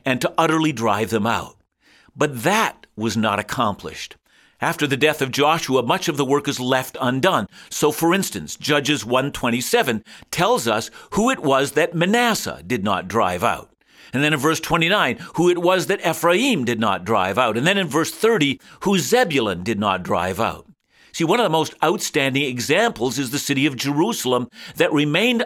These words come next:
under the control of the Jebusites all the way until the time of David, almost four hundred years later. It was in the territory of Judah.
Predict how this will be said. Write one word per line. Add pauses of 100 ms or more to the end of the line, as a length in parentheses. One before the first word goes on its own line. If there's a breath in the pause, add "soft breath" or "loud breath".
under
the
control
of
the
Jebusites (320 loud breath)
all
the
way
until
the
time
of
David, (300 loud breath)
almost
four
hundred
years
later. (200 loud breath)
It
was
in
the
territory
of
Judah.